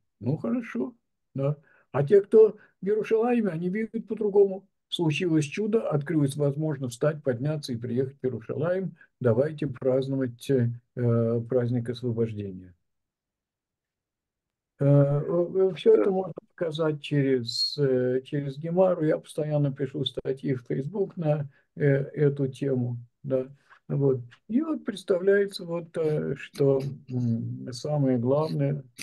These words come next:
Speaker 1: проблема нашего времени — это осознать то, что нужно подняться и приехать. Там разберемся, да.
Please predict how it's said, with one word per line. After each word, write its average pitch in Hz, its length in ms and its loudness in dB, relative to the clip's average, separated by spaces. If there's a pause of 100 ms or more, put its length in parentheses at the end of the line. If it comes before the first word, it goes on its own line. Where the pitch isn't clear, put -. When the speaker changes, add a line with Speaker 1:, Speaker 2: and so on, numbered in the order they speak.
(220)
Speaker 1:
проблема 131 720 0 (140)
нашего 117 380 -2
времени — 139 680 0 (360)
это 175 420 -2
осознать 117 840 -2
то, 120 140 -2
что 117 200 -8
нужно 110 320 -6
подняться 120 720 -4
и 113 220 -2
приехать. 113 460 -6 (120)
Там 143 200 0
разберемся, 104 680 -6 (560)
да. 117 220 -2